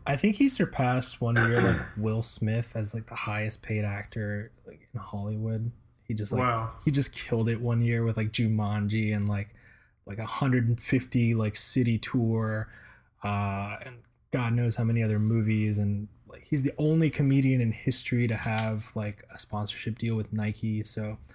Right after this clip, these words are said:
Speaker 1: really,
Speaker 2: <laughs> Oh my God.
Speaker 1: like, tru-, tru-, truly a hardworking dude.
Speaker 2: Oh, yeah,
Speaker 1: Um,
Speaker 2: yeah,
Speaker 1: like,
Speaker 2: yeah,
Speaker 1: that,
Speaker 2: yeah.
Speaker 1: there, there's, there's no denying that. But I think, um,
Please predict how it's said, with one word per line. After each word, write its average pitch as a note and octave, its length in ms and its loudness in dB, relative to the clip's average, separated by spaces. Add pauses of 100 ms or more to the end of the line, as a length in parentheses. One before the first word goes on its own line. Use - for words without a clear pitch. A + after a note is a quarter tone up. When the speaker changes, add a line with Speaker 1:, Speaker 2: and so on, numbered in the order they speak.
(360)
Speaker 1:
really, A3+ 220 6
Speaker 2:
<laughs> - 0 -
Oh - 20 0
my - 60 0
God. C#3+ 160 0 (460)
Speaker 1:
like, E3+ 120 -2
tru-, D#4 280 2
tru-, - 300 -4
truly G#3+ 380 2
a C3+ 80 2
hardworking A#2 600 2
dude. G2 280 -4 (400)
Speaker 2:
Oh, E3 80 2
yeah, F3 60 6 (160)
Speaker 1:
Um, D3+ 40 2
Speaker 2:
yeah, C#3 80 2
Speaker 1:
like, B2 140 0
Speaker 2:
yeah, A2+ 100 -2
Speaker 1:
that, C3+ 160 2
Speaker 2:
yeah. B2+ 100 -8
Speaker 1:
there, D3+ 200 4
there's, C#3+ 320 0
there's D3+ 240 2
no F#3+ 100 4
denying A#2 480 2
that. G#2 300 -6
But D#3+ 160 -2
I D#3+ 80 -2
think, G3 440 0 (440)
um, D3 560 0